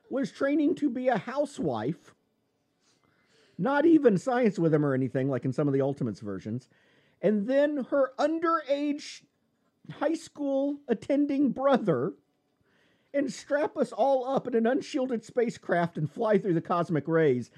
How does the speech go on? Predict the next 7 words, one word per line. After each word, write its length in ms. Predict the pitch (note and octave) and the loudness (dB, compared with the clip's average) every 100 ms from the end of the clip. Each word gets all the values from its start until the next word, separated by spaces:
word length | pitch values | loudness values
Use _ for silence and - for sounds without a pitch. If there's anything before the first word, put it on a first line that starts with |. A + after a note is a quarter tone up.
| - | -12
and 120 | A#2+ E3 | -4 2
that'll 180 | B3+ F3+ | 4 4
be 100 | D3+ | 4
some 160 | B2 | 2
goddamn 440 | B2+ D3+ C3 B2 A#2+ | 0 0 0 -2 -2
science. 520 | A2+ C#2 C#2+ - _ _ - _ _ _ - - _ _ _ _ _ _ - _ _ - - - A5+ - | -6 -10 -16 -20 _ _ -20 _ _ _ -20 -20 _ _ _ _ _ _ -20 _ _ -20 -20 -20 -16 -4
Okay, 460 | E3 - F3+ A2+ | 0 4 6 4